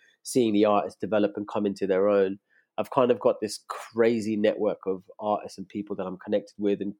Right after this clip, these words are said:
loads of different, like, micro scenes around the world. And like I said, there's, especially, I think what really clinched it was going to India so much over the last six, seven years,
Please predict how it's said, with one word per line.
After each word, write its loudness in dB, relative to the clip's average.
loads 2
of -14
different, 0
like, 0
micro 0
scenes -8
around 0
the -8
world. 0
And 2
like 2
I 4
said, 0
there's, 0
especially, 0
I 0
think 2
what 0
really 2
clinched -2
it 2
was -2
going 2
to -4
India 0
so -2
much -2
over -2
the -2
last 0
six, -6
seven -2
years, 0